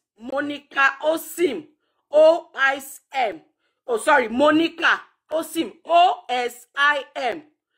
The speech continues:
Monica Osim, O S I M.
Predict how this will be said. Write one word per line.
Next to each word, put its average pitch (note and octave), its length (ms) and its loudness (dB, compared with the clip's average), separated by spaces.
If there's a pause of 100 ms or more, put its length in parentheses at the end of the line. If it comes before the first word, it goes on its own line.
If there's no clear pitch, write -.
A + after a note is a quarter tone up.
(220)
Monica D4 560 -2
Osim, D#4+ 600 0 (180)
O D4+ 360 6
S A#3 400 -8
I C4+ 380 0
M. A#3 320 -6